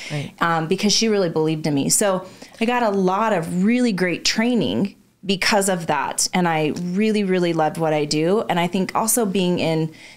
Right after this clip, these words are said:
Speaker 2: V I P services, I knew how to handle the high-end clients. I knew how to be really professional.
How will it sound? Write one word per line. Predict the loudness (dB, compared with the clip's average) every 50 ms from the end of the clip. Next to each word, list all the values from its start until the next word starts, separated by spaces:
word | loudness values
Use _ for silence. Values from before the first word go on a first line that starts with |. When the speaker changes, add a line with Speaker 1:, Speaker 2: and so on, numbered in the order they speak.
| -8 -2
Speaker 2:
V | 0 0 0
I | 0
P | -2 -2 -2 0
services, | 0 0 0 0 -2 -2 -2 0 0 -2 -2 -2
I | 0 0
knew | 2 2 2 2 2 2
how | 2 0 0 0
to | 0 -2
handle | -2 -2 -2 0 0 0 0 0 0 0
the | 0 -2
high-end | -2 -2 -2 -2 -2 -2 -2 -2 -2 -2 -2 -4 -4
clients. | -4 -4 -2 -2 -2 -2 -2 -2 0
I | 0
knew | 0 0 2
how | 2 0 0
to | -2
be | -2 -2 -2
really | 0 0 0 0 -2
professional. | -4 -6 -6 -2 -2 0 0 0 2 2 2 2 2 0 -2 -4